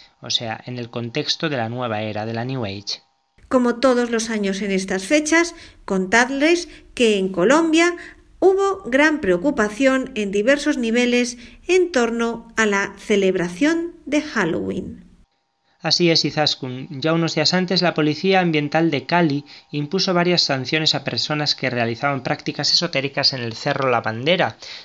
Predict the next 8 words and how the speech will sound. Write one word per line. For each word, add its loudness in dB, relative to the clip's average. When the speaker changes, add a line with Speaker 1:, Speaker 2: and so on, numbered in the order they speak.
Speaker 1:
debido 0
a 4
la 2
disposición -2
inadecuada 0
de -2
residuos 0
sólidos. -6